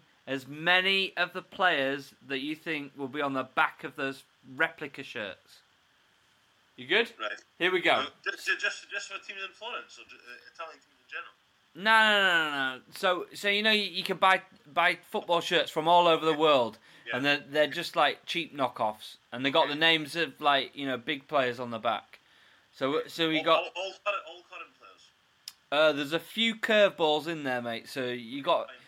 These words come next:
Speaker 1: you gotta think I'm in Florence. You gotta think
Speaker 2: Yeah.
Speaker 1: I'm in Italy,
Speaker 2: Yeah.
Speaker 1: and you gotta think who are the big players in the world.
Speaker 2: Okay.
Speaker 1: That's too much of a clue. I didn't give Michael that, but here we go. Right, you got
Speaker 2: Uh,
Speaker 1: two minutes.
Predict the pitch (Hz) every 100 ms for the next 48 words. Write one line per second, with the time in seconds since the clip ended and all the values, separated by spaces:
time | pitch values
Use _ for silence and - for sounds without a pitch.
0 | _ _ 143 180 170 175 180 175 170 165
1 | 156 - 180 175 175 170 170 160 - 131
2 | 123 147 139 156 143 147 135 131 - 175
3 | 175 185 165 165 156 156 _ _ - -
4 | - 139 147 139 120 - 143 156 139 143
5 | 160 143 131 131 - - 151 151 131 110
6 | - 139 - 147 131 127 123 120 113 110
7 | 104 98 - - _ - 143 - 196 196
8 | 160 143 139 - 170 170 170 135 151 139
9 | 131 139 139 135 127 127 - 127 - 131
10 | 120 127 107 - _ - 135 131 139 -
11 | - 247 220 175 127